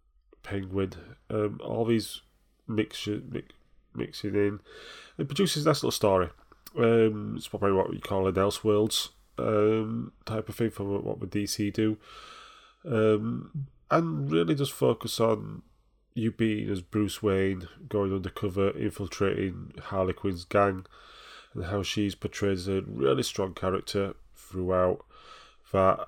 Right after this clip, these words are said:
and, um, but tables are turned when, um, with Joker later on. Um, shows that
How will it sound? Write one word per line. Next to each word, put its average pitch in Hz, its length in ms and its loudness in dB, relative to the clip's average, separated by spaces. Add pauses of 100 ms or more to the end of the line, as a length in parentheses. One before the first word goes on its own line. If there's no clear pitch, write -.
(140)
and, 95 500 -4
um, 95 640 -2 (1600)
but - 420 0
tables 95 300 -2
are 87 60 -8
turned 92 560 -2 (180)
when, 92 500 -4
um, 95 640 -4
with 101 200 -8
Joker 123 340 0
later 95 320 2
on. 87 120 0 (680)
Um, 110 360 4
shows - 580 4
that 107 220 -2